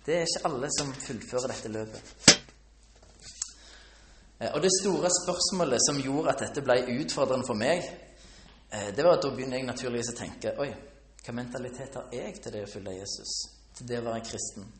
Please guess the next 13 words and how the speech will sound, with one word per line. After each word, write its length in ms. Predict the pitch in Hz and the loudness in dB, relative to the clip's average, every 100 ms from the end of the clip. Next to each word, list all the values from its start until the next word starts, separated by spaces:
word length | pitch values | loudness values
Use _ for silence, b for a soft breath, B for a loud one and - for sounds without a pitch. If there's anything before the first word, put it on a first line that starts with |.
| - - - - - - | -20 -20 -20 -20 -16 -6
Hva 80 | 139 | -4
mentalitet 460 | 160 170 165 160 | 0 0 0 0
har 120 | 143 135 | -2 -4
du 120 | 143 208 B B B - | -6 -6 B B B -6
til 100 | 123 | 0
det 100 | 127 | 0
å 60 | |
følge 240 | 127 120 117 | 0 2 4
Jesus 280 | 123 - 117 - | 4 2 -2 -6
og 80 | 113 | -4
være 100 | 110 110 | -4 -4
en 60 | |
kristen? 380 | 104 - - 117 | -4 -8 -8 -12